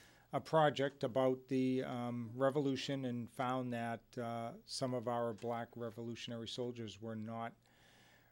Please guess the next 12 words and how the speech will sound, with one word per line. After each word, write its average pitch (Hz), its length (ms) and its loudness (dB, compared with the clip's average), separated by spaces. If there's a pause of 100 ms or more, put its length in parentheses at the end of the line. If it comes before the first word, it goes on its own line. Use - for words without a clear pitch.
recognized 117 720 2 (300)
on 127 320 0
the 127 60 -2
plaque 131 440 -2
that 113 160 0
had 107 300 -2
been 113 160 -2
erected, 110 640 -2 (220)
uh, 113 280 -6
back 110 320 -6
in 113 100 -4
the, 107 400 -4